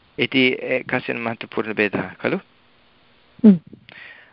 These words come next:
Speaker 1: अपि च अन्यथा सिद्धविषये, अ, बहु किमपि वक्तव्यमस्ति। अन्यथा सिद्ध,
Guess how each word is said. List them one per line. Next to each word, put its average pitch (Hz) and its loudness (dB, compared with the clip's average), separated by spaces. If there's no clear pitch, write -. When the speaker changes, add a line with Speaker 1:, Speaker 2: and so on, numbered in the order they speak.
Speaker 1:
अपि 135 2
च 165 -4
अन्यथा 156 0
सिद्धविषये, 143 -2
अ, 131 -4
बहु 123 -2
किमपि 180 -4
वक्तव्यमस्ति। 143 -2
अन्यथा 147 0
सिद्ध, 147 -4